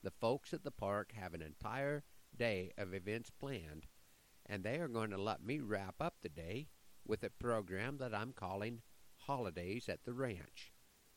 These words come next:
I look forward to seeing some of you homegrown listeners at Ponca State Park on the twenty-ninth of December. Thanks for riding along on Homegrown this morning.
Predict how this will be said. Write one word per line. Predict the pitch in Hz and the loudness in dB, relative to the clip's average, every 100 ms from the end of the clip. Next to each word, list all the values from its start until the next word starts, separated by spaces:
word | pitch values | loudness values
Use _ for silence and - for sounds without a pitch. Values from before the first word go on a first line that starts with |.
| - - | -18 -4
I | 180 | 0
look | 214 190 - | 4 2 2
forward | - 160 151 101 80 - | 6 8 10 8 0 -6
to | |
seeing | 90 - 120 110 | -6 -2 -2 -2
some | - 107 113 | -2 -2 0
of | 92 | -2
you | 87 87 - | -2 -4 0
homegrown | 127 160 160 156 151 160 151 | 0 0 0 0 2 2 0
listeners | 156 - - 78 - - - - - | -2 -6 -10 -10 -12 -16 -18 -10 -6
at | 90 - | -4 2
Ponca | 113 123 147 | 4 4 -2
State | - - 156 - | -2 2 2 0
Park | - 92 87 - - - - - | -2 0 -2 -6 -20 -20 -12 0
on | 110 95 | 2 2
the | |
twenty-ninth | 92 - 107 117 123 82 85 - | -2 0 0 0 0 -2 -2 -4
of | 98 | -8
December. | 110 - 101 80 73 69 - - - - - - - - - - - - - | -6 0 0 0 -8 -14 -16 -18 -20 -20 -20 -20 -20 -20 -20 -18 -18 -16 -2
Thanks | 120 131 120 - | 2 4 2 -2
for | - | -4
riding | 95 110 120 101 | 0 2 2 0
along | 87 117 131 110 | 0 0 0 -2
on | 95 92 85 | -2 -2 -2
Homegrown | 110 120 104 95 123 147 104 | -2 -2 -2 0 0 0 -2
this | 85 - | -6 -4
morning. | 139 156 92 69 | -2 -2 -4 -6